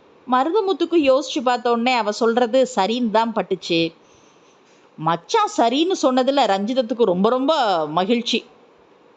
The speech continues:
அவளும் பாவம் எத்தனை நாளைக்கு தான் யாரும் இல்ல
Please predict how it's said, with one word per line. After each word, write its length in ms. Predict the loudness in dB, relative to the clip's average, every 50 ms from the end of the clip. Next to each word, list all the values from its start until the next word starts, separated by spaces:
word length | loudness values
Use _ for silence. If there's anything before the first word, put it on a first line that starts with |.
| _ _ -8
அவளும் 420 | -6 -4 0 0 0 0 0 0
பாவம் 340 | 0 0 0 0 0 0 0
எத்தனை 380 | 0 0 0 0 -2 0 2
நாளைக்கு 380 | 2 2 2 0 -2 -4 -6 -2
தான் 200 | 0 0 0 2
யாரும் 400 | 0 -2 0 0 0 2 2 0
இல்ல 420 | 0 2 2 0 0 0 -2 -4